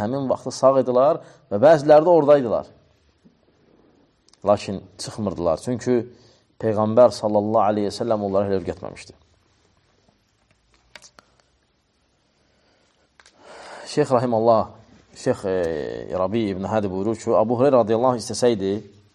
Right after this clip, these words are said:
təkfirçilərin və xavariclərin üslubu ilə gərək çıxardı minbərə, deyərdi ki, haqqı gizlətmək olmaz. Haqqı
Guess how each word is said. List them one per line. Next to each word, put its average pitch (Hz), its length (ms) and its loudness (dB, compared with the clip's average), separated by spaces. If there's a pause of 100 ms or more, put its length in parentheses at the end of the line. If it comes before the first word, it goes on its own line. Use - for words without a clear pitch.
(120)
təkfirçilərin 107 640 -2
və 101 140 -2
xavariclərin 104 640 0
üslubu 107 320 -8
ilə 95 160 -6 (1300)
gərək 139 300 4 (500)
çıxardı 135 400 4
minbərə, 107 400 4 (1600)
deyərdi 117 280 4
ki, - 80 -8
haqqı 113 320 -8
gizlətmək 107 460 -2
olmaz. 95 320 -6 (1300)
Haqqı 120 240 -8